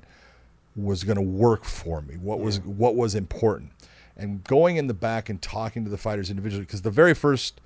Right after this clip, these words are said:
Speaker 1: U F C I did was U F C two. I was at U F C one. I was there for the rules meeting of U F C one, which was a, uh, a, a comedy. But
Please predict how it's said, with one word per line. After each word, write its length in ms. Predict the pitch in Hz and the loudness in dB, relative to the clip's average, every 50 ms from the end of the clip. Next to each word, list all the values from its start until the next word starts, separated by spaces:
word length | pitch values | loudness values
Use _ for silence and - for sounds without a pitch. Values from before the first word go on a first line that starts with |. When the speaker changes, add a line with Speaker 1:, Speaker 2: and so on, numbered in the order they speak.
| _ - - _ _ _ | _ -20 -20 _ _ _
Speaker 1:
U 140 | - 123 131 123 | 0 4 4 4
F 60 | 110 | 4
C 140 | - 123 120 | 4 4 4
I 60 | 113 | 4
did 140 | 110 117 110 | 4 2 2
was 120 | 104 95 | 2 4
U 100 | 107 117 | 6 6
F 80 | 110 104 | 6 4
C 160 | - - 98 | 2 -2 -4
two. 440 | - - - 220 202 139 104 104 113 - _ - - - - - - - - - | 0 4 8 10 10 10 8 4 0 -4 _ -20 -20 -20 -20 -20 -20 -20 -10 -2
I 80 | 123 | 0
was 160 | 123 123 120 123 | 2 6 8 10
at 180 | 147 160 170 | 10 10 10
U 160 | 156 147 143 | 8 8 8
F 120 | 135 127 - | 8 8 8
C 180 | - - 127 | 6 4 4
one. 320 | 120 110 110 113 117 117 117 - | 4 4 4 4 4 2 2 0
I 100 | 120 120 | -2 0
was 220 | 117 113 113 101 | 0 0 0 2
there 260 | 95 123 131 139 135 131 | 6 8 8 8 8 6
for 160 | - - 127 | 4 2 0
the 120 | 110 110 107 | 0 2 4
rules 360 | 110 123 143 151 156 127 107 | 6 6 8 8 8 6 4
meeting 280 | 123 131 123 120 113 | 4 4 4 4 2
of 100 | 110 101 | 0 0
U 140 | 104 110 110 | 2 2 2
F 60 | 101 | 2
C 160 | - - 110 104 | 2 0 -2 0
one, 240 | 101 101 107 107 | 0 0 0 0
which 200 | 101 101 - - | 0 0 -2 0
was 180 | - 101 95 90 | 0 0 0 0
a, 240 | 95 92 90 90 - - | 0 -2 -2 -4 -6 -8
uh, 340 | - 92 90 87 87 87 92 92 - - - - - - - _ _ _ - | -10 -10 -10 -10 -10 -12 -14 -16 -18 -20 -20 -20 -20 -20 -20 _ _ _ -16
a, 120 | - 62 - _ _ - - | -16 -16 -16 _ _ -16 -14
a 80 | - - | -14 -10
comedy. 680 | - - - 135 123 127 120 107 98 95 101 113 113 - - - _ - - _ _ - | 4 6 6 6 6 4 2 2 -2 -2 -4 -4 -6 -8 -14 -20 _ -20 -20 _ _ -12
But 400 | 117 110 - 151 143 135 123 - | -2 6 8 10 10 10 8 4